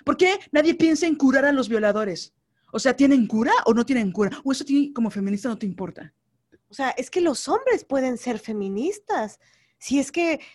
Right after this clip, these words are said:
Speaker 2: es que somos iguales.
Speaker 1: Y entonces estos feministas creen que nuestro eje político es la igualdad entre hombres y mujeres. Y el eje político, el sujeto político de nuestra lucha son las mujeres.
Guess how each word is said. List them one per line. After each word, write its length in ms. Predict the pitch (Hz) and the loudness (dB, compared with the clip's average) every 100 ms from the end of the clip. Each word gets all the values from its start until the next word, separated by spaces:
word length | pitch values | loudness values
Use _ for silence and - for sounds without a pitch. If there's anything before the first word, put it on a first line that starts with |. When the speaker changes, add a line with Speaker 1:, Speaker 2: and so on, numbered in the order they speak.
| - | -8
Speaker 2:
es 160 | 233 | -8
que 200 | - 285 - | -6 -8 -2
somos 440 | 294 277 302 - | 0 2 0 -4
iguales. 880 | 196 196 233 440 415 285 285 - - _ _ _ _ _ _ _ _ _ - | -2 2 4 4 2 0 -4 -10 -20 _ _ _ _ _ _ _ _ _ -4
Speaker 1:
Y 80 | |
entonces 340 | 277 330 392 370 | -2 0 0 0
estos 260 | 370 381 | 2 0
feministas 680 | 359 302 285 277 285 285 277 | 0 2 4 6 4 0 -2
creen 340 | 262 247 220 - _ _ - | 0 0 -2 -8 _ _ -4
que 100 | 254 | 0
nuestro 320 | 254 254 269 | 0 0 0
eje 220 | 269 339 | 0 -4
político 720 | 277 240 254 - 190 196 226 - _ _ | -2 0 -2 -2 -8 -8 -10 -14 _ _
es 420 | 240 247 254 - - _ _ | 2 4 2 -2 -12 _ _
la 120 | 240 | 2
igualdad 540 | 240 233 226 247 269 | 4 2 2 0 0
entre 240 | 269 226 220 | 0 -2 -4
hombres 260 | 220 214 | -6 -6
y 40 | 196 | -8
mujeres. 680 | 180 - 190 180 175 - _ _ _ _ _ _ _ _ - | -8 -6 -6 -6 -10 -16 _ _ _ _ _ _ _ _ 2
Y 140 | 269 | 4
el 120 | 269 | 4
eje 180 | 285 370 | 2 0
político, 680 | 294 247 240 233 - 254 294 _ _ | 0 0 0 -4 -8 -8 -8 _ _
el 140 | 233 | -2
sujeto 640 | - 269 - 339 339 370 359 | 0 -2 -2 -4 -2 -4 -4
político 680 | 254 233 240 233 - 262 - _ _ _ | -2 -2 -4 -10 -8 -10 -10 _ _ _
de 140 | 208 220 | 0 2
nuestra 400 | 262 294 320 311 | 4 2 2 -2
lucha 320 | 254 - 262 | -2 -4 -4
son 240 | - 285 | 0 2
las 160 | 311 294 | 2 -2
mujeres. 640 | 214 240 277 247 - - | -6 -6 -8 -10 -16 -20